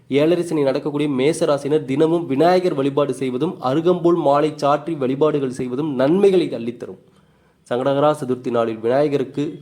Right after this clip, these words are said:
பிடித்த நெய்வேத்தியம் செய்து வழிபாடு செய்வது தடைகள், தாமதங்கள் அனைத்தையுமே சரி பண்ணும். மேச ராசிக்காரர்கள் எந்த அளவுக்கு பவர்ஃபுல்லான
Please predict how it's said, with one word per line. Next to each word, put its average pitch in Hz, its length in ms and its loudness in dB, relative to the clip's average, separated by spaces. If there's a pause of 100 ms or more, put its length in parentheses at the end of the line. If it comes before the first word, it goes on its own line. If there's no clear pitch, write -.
(100)
பிடித்த 131 340 -4
நெய்வேத்தியம் 139 840 0
செய்து 120 200 -8
வழிபாடு 123 400 -2
செய்வது 120 420 -6
தடைகள், 151 500 -4
தாமதங்கள் 135 580 -4 (320)
அனைத்தையுமே 151 580 2
சரி 143 200 -2
பண்ணும். 107 320 -10 (1120)
மேச 185 360 2
ராசிக்காரர்கள் 175 580 0
எந்த 165 160 2
அளவுக்கு 175 220 2 (120)
பவர்ஃபுல்லான 165 460 2